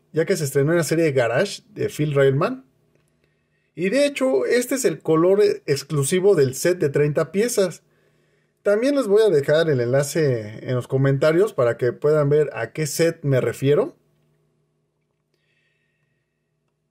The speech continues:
Este, lo que tiene de particular esta Drag Boss es que también es conocida como veintiún ventanas.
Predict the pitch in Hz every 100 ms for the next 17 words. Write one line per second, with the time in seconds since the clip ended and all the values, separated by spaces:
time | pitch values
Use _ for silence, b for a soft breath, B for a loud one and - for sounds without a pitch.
0 | _ _ _ _ _ - 170 - 190 202
1 | 233 285 302 233 151 139 147 165 208 226
2 | 190 156 175 160 139 175 247 - - _
3 | _ 147 151 180 147 143 156 170 143 127
4 | 151 165 160 _ - 127 123 117 131 131
5 | 147 175 170 143 151 160 277 -